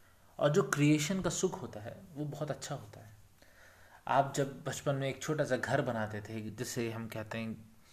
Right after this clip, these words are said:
घरौंदा, मिट-, मिट्टी से, तो उसमें कितना सुकून मिलता था। या जब भी कोई चीज़ आपने स्क्रैप से बनाई, उसमें बहुत देखिए सुकून मिलेगा।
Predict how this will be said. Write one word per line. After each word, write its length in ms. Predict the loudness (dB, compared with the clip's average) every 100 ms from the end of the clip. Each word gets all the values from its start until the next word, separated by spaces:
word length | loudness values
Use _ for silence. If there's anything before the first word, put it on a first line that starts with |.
| -20 _ -10
घरौंदा, 640 | -6 -4 -2 0 2 2
मिट-, 420 | 2 -2 -4 -10
मिट्टी 380 | -8 -6 -4 -4
से, 420 | -2 -4 -6 -8 -16 -20 -20 -20 -20 -20 -20 -14
तो 60 | -10
उसमें 260 | -8 -6 -6
कितना 220 | -4 -4
सुकून 380 | -6 -8 -6 -6
मिलता 360 | -6 -8 -10
था। 260 | -12 -16 -18 _ -20 -20 -20 -20 -10
या 560 | 2 6 8 6 4 -2 -14 -18 -16 -4
जब 200 | -2 0
भी 200 | 0 0
कोई 280 | 2 2 2
चीज़ 380 | 0 0 6
आपने 720 | 6 6 4 -2 -2 -2 -4 -10 -20 -20 -20 -20 -20 -20 _ _ -10 -6
स्क्रैप 400 | -4 4 6 6
से 180 | 4 0
बनाई, 340 | 2 0 -4
उसमें 440 | -8 -8 -4 -4
बहुत 260 | -2 -4 -4
देखिए 220 | -4 -6
सुकून 340 | -8 -8 -8 -10
मिलेगा। 460 | -10 -10 -12 -14